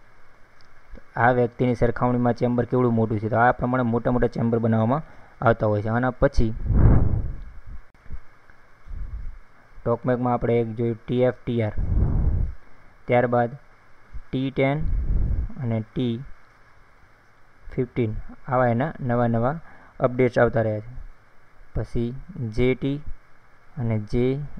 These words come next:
ઈ ટી, આવા અલગ અલગ પ્રકારના ટોકમેક version આપેલા હોય છે. મતલબ કે આવા નવા નવા સાધનો પછી જેમ જેમ ખામીઓ નિવારતા જઈએ અને નવા નવા સાધનો બનતા ગયા. તો આ વાત થઈ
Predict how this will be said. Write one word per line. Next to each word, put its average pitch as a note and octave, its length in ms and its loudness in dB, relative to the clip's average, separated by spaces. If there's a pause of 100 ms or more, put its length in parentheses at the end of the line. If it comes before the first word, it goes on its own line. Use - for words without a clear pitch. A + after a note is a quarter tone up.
(280)
ઈ A#2+ 120 -2
ટી, A2+ 240 -4
આવા B2+ 320 2
અલગ B2 220 2
અલગ B2+ 140 0
પ્રકારના A2+ 380 -2
ટોકમેક A2+ 500 -2 (500)
version G#2+ 320 0
આપેલા A2+ 340 -2 (340)
હોય A2 120 -2
છે. A2 60 -2
મતલબ B2 280 0
કે A#2+ 180 0
આવા A#2+ 200 2
નવા A#2+ 240 -2
નવા A#2 160 -2
સાધનો A2 340 -2
પછી A2+ 240 -2
જેમ A#2 220 2
જેમ A2+ 160 0
ખામીઓ A#2 400 0
નિવારતા A#2 420 0
જઈએ A2+ 160 -2
અને A2 160 0
નવા A2+ 200 0
નવા G#2+ 200 0
સાધનો A2+ 460 -4
બનતા A#2 300 -2
ગયા. - 220 -10
તો - 160 -8
આ C3 80 2
વાત C3 220 -2
થઈ D3+ 180 -2